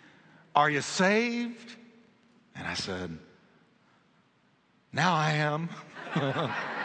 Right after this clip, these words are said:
No. Uh, yes. He said, "Praise the Lord.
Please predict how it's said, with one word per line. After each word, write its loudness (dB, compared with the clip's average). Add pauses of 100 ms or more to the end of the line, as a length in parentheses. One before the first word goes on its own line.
(960)
No. -4 (180)
Uh, 0
yes. 0 (480)
He 0
said, 0 (340)
"Praise 0
the -2
Lord. -6